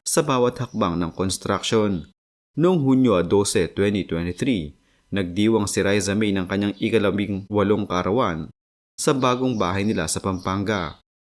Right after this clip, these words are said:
Kasama ang kanyang pamilya, nagpunta pa sila sa Hong Kong Disneyland Resort para ipagdiwang ang espesyal na araw na ito. Ang pagiging dieciocho anyos ay malaking milestone sa buhay ni Riza, kaya todo saya ang pamilya niya sa selebrasyon.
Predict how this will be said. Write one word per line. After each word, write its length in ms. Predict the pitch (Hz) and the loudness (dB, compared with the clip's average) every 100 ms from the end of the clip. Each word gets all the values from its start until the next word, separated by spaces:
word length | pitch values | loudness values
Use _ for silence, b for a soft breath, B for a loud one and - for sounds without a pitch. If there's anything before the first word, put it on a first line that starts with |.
| _ - | _ -4
Kasama 480 | 98 - 98 110 | -2 0 0 0
ang 40 | 101 | 0
kanyang 240 | 101 92 87 | -2 -2 -2
pamilya, 640 | 95 104 107 135 95 78 _ b b - | 0 0 2 2 0 -4 _ b b -6
nagpunta 560 | 107 92 113 104 107 101 | -6 -4 -2 -2 -2 -4
pa 80 | |
sila 320 | 101 98 98 95 | -4 -2 -2 -2
sa 80 | 92 | -2
Hong 240 | 104 110 92 | -2 -4 -2
Kong 240 | 101 90 | -2 0
Disneyland 480 | 98 - 104 101 95 | -2 -2 -2 0 0
Resort 480 | 95 - 131 92 - | -2 0 0 0 -2
para 160 | 92 | -2
ipagdiwang 640 | 92 98 90 92 107 107 101 | 0 -2 -4 -2 0 0 -2
ang 80 | |
espesyal 400 | 98 - 98 113 | -6 -4 -2 -2
na 160 | 104 78 | -2 -2
araw 160 | 78 82 | -2 -2
na 160 | 87 | -2
ito. 480 | 95 95 104 90 76 _ _ _ _ _ _ _ _ _ - | -2 0 0 0 -4 _ _ _ _ _ _ _ _ _ -4
Ang 240 | 110 113 | -2 -2
pagiging 400 | - 92 104 104 | -4 -2 -2 0
dieciocho 560 | 98 90 110 101 - 80 | -2 -2 -2 -4 -2 -2
anyos 520 | 92 95 107 90 - 107 | -2 0 0 0 -2 0
ay 80 | |
malaking 480 | 104 101 92 104 104 | 0 0 -2 -2 0
milestone 560 | 92 95 92 - 110 95 | 0 -2 -2 0 0 0
sa 160 | 101 | -4
buhay 280 | 92 98 87 | -4 -4 -4
ni 80 | 85 | -2
Riza, 560 | 92 95 107 104 82 - | -2 -2 -2 -4 -6 -6
kaya 160 | 87 78 | -6 -4
todo 440 | - 101 95 101 | -2 0 2 0
saya 480 | 95 107 120 113 87 | 0 0 0 -2 -4
ang 200 | 104 104 | -6 -4
pamilya 400 | 107 107 107 110 | -2 -2 0 0
niya 180 | 117 87 | 0 -2
sa 160 | - 87 | -2 -2
selebrasyon. 920 | 92 85 - 95 - 107 101 95 82 | -2 -4 -4 -4 0 2 2 -2 -6